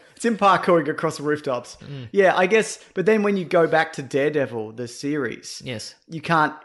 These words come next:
Speaker 1: implement, implement that swinging well into, into a T V show.
Speaker 2: No, that's true.
Speaker 1: So I don't know. Look, I'm skeptical about that. I
Speaker 2: I'm
Speaker 1: would
Speaker 2: skeptical
Speaker 1: like
Speaker 2: about
Speaker 1: it,
Speaker 2: the
Speaker 1: but
Speaker 2: rumor, certainly.
Speaker 1: Yeah,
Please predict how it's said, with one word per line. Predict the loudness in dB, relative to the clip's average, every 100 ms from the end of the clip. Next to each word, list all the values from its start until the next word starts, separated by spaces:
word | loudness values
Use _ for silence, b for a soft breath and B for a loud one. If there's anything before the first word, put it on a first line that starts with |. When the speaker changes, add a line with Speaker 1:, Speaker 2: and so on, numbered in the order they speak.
| _ _ -8
Speaker 1:
implement, | -8 -6 -6 -6 -8 -10
implement | -8 -6 -6 -2
that | -4 -4
swinging | -6 -4 -4 -4 -2
well | -2 -2
into, | -6 -10 -12
into | -12 -12
a | -12
T | -8 -6
V | -6 -6
show. | -8 -6
Speaker 2:
No, | -4
that's | -6 -6
true. | -8 -8
Speaker 1:
So | -4 0 2 2
I | 2
don't | 2
know. | 0
Look, | 0 -2
I'm | -2
skeptical | 0 -2 0 -4 -2
about | 0 -2 -2
that. | -6 -8 -12 b b b
I | 0
Speaker 2:
I'm |
Speaker 1:
would | 2
Speaker 2:
skeptical | 4 2 2
Speaker 1:
like | 2 0
Speaker 2:
about |
Speaker 1:
it, | 0
Speaker 2:
the | 0
Speaker 1:
but |
Speaker 2:
rumor, | 0 -2
certainly. | -4 -4 -4 -4 0
Speaker 1:
Yeah, | 0